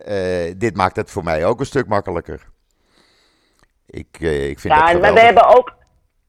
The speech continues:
Speaker 2: eventjes de, eh, ik wil nog even afmaken waarom wij, eh, dus constant toch die ontwikkelingen,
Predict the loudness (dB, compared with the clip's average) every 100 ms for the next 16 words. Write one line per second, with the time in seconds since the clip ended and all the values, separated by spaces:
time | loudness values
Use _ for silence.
0 | _ 2 2 0 -10 -10 -4 -2 0 0
1 | 2 2 4 4 2 0 -2 -2 -6 -8
2 | -4 -2 -2 -2 0 2 4 2 2 4
3 | 6 6 4 _ _ _ -4 2 4 4
4 | 2 -2 -8 -18 -8 -2 -2 -2 -4 -4
5 | -2 -2 -2 -2 -2 0 0 0 0 0
6 | -2 -2 -2 -4